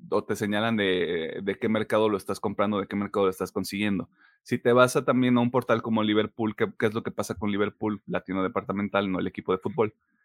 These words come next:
Este, lo puedes comprar, sí, directamente de la tienda,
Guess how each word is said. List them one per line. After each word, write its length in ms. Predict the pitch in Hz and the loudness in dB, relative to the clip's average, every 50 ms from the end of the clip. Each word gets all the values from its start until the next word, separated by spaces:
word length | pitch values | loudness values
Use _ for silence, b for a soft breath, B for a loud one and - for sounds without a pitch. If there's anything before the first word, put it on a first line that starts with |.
| _ _ _ _ _ _ _ | _ _ _ _ _ _ _
Este, 1300 | - 90 87 87 87 87 90 92 - - - - - 98 90 90 87 87 87 87 85 87 85 80 71 - - - | -2 0 2 2 2 2 0 -2 -6 -10 -10 -4 -2 0 0 0 0 -2 -2 -2 -2 -4 -4 -4 -6 -8 -8 -2
lo 240 | 110 110 107 104 | 0 2 2 4
puedes 160 | - 147 147 147 | 6 6 6 6
comprar, 300 | - - - 120 120 117 | 4 4 6 6 6 6
sí, 180 | - - 165 | 2 0 2
directamente 500 | 160 160 156 - - 143 135 135 127 147 | 4 4 4 4 4 4 4 4 4 6
de 60 | 131 | 6
la 120 | 110 95 - | 6 4 4
tienda, 380 | - 98 101 107 117 135 - | 2 2 2 4 2 2 0